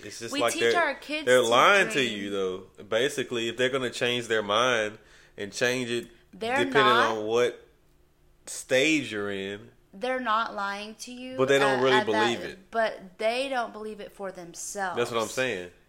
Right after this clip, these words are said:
Speaker 1: They don't believe it
Speaker 2: So
Speaker 1: for
Speaker 2: in
Speaker 1: themselves,
Speaker 2: return
Speaker 1: and they push it on you.
Speaker 2: Exactly.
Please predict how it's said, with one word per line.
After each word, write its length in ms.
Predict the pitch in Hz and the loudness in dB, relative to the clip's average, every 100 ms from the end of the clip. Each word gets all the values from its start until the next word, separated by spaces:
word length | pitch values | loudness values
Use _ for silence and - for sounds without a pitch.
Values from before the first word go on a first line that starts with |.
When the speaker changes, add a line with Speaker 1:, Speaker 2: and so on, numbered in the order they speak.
| _ - | _ -4
Speaker 1:
They 120 | 113 | 0
don't 180 | 120 113 | 0 0
believe 220 | 113 120 | -2 0
it 40 | |
Speaker 2:
So 100 | - - | 0 0
Speaker 1:
for 40 | |
Speaker 2:
in 60 | 220 | 0
Speaker 1:
themselves, 280 | 220 123 123 | 2 4 4
Speaker 2:
return 580 | 220 226 240 202 180 175 | 2 -2 -2 -4 -6 -6
Speaker 1:
and 80 | 107 | -4
they 80 | 110 | -2
push 300 | - 123 113 | 0 -2 0
it 80 | |
on 200 | 107 104 | 0 0
you. 360 | 104 113 98 95 | -2 -6 -6 -10
Speaker 2:
Exactly. 800 | - - 185 196 190 180 - - | -14 -14 -6 -6 -6 -10 -18 -18